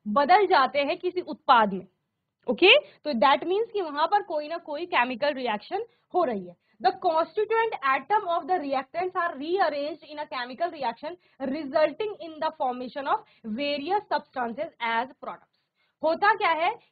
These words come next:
कि reactant के जो atoms होते हैं, reactant है, कोई compound है, कुछ किससे मिलकर के बना हुआ है? Element से मिलकर के बना हुआ है। Element आपका किससे मिलकर के बना होता है? Atom से मिलकर के बना होता है। तो indirectly आप क्या बोलते हो कि जो atoms होते हैं reactant में,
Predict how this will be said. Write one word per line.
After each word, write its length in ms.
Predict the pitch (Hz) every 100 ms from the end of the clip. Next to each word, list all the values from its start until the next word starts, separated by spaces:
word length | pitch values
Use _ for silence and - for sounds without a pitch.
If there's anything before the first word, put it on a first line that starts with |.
| -
कि 80 | 349
reactant 580 | 294 302 311 - 381
के 120 | 403 415
जो 100 | 415 - 254
atoms 360 | - 330 339
होते 200 | 269 214
हैं, 60 | 220
reactant 560 | 254 262 - 330 359
है, 160 | 311 285
कोई 240 | 302 294
compound 540 | 277 277 254 302 359 339
है, 100 | 294
कुछ 160 | 330 - _
किससे 220 | 359 349 381
मिलकर 300 | 349 277 247
के 100 | 233
बना 180 | 220
हुआ 120 | 196 208
है? 140 | 254
Element 320 | 285 339 359
से 80 | 370
मिलकर 280 | 339 330 339
के 100 | 339
बना 200 | 330 320
हुआ 160 | 311
है। 80 | 311 - _ _ _
Element 420 | 285 320 359 403 370
आपका 240 | 330 359
किससे 240 | 339 311
मिलकर 280 | 381 349 247
के 100 | 220
बना 160 | 220 214
होता 200 | 202 220
है? 140 | 269
Atom 220 | 285 370
से 100 | 359
मिलकर 300 | 359 339 330
के 100 | 311
बना 160 | 320 311
होता 240 | 294 -
है। 80 | 294 285 _ _
तो 260 | 381 370 - _ _ 226 226
indirectly 540 | 285 339 370 359 349 359
आप 120 | 349
क्या 140 | 359
बोलते 260 | 339 330 311
हो 80 | 427 - _ _
कि 80 | 320
जो 420 | 226 349 349 - _ 277
atoms 520 | 294 - 392 427 392
होते 240 | 311 285
हैं 180 | 277 285
reactant 600 | 262 233 226 - 269 262
में, 220 | 247 240